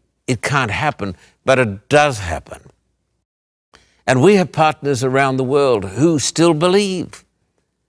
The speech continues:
They still believe in the Bible, and they believe in the gospel, and they believe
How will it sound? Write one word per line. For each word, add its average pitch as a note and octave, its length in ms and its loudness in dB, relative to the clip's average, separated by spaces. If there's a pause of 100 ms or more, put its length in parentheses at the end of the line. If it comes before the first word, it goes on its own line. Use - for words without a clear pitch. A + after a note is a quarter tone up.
(260)
They D3 140 4
still F3 300 4
believe D3+ 500 4
in D3+ 120 0
the D#3+ 80 -2
Bible, D#3+ 600 -2 (640)
and D#3 200 4
they D3 120 2
believe C3 760 2 (760)
in D3 180 4
the D3+ 80 4
gospel, C3 840 -2 (580)
and C3+ 200 4
they C#3 120 2
believe C3+ 720 2